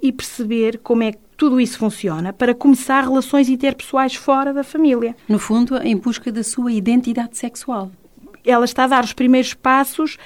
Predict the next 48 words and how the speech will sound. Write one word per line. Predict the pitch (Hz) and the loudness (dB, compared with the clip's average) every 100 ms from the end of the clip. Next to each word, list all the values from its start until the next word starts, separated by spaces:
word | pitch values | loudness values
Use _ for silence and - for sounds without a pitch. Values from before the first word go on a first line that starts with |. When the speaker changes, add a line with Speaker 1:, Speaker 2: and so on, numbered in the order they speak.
| - | -2
Speaker 1:
para | 294 285 | 2 2
se | - 311 | 0 0
autonomizar, | 311 302 320 311 320 320 311 320 269 262 | 2 2 2 4 6 6 4 2 0 -2
Speaker 2:
Uhum. | 175 | -8
Speaker 1:
que | 165 | 0
é | 254 | 2
um | 254 | 4
papel | 247 269 262 277 277 | 2 -2 -2 -2 2
importantíssimo | 285 262 294 285 262 254 - 269 - - - | 2 2 2 2 2 0 2 0 -2 -16 -6
e | 262 | 0
que, | 285 | 2
infelizmente, | 254 269 262 247 208 180 247 | 2 0 0 2 0 2 2
hoje | 233 | 2
em | 220 | 0
dia | 175 | -2
na | 202 | -4
sociedade | 208 - 208 220 240 | -6 -6 -4 -2 -4
se | - | -6
vai | 240 240 262 269 - - - - | -6 0 0 -2 -6 -18 -20 -2
protelando | 277 269 277 277 269 | -2 0 0 2 2
mais. | 320 285 262 - | 2 2 -4 -8
Vemos | 190 180 180 180 | -6 -6 -4 -4
adolescentes | 190 208 202 - 233 226 | -2 -2 -2 -2 -4 -4
com | - 240 | -4 -2
trinta | 254 254 | 0 -2
e | |
tal | 254 269 330 | -2 -2 0
anos | 302 294 | 0 -2
que | - | -6
dependem | 185 175 175 175 | -10 -6 -6 -6
dos | 175 - | -10 -12
pais | 180 180 | -12 -8
para | 262 | -8
tudo, | 302 311 294 285 - - - | -2 0 0 -2 -10 -20 -4
que | |
não | 214 196 | 0 2
assumem | 208 - 202 190 | 0 -2 -8 -4
um | 202 | 0
emprego, | 262 262 294 277 269 240 226 | 0 2 2 4 2 0 -4
que | - | -8
não | 170 170 | -8 -8
terminam | 165 180 175 180 | -10 -10 -8 -8
o | |
seu | 175 277 | -4 -6
curso, | 294 277 277 269 - | 0 2 4 2 0
et | 247 247 | -6 -6
cetera. | 285 247 220 - - - | -8 -8 -10 -16 -20 -8
Portanto, | 247 190 | -6 -6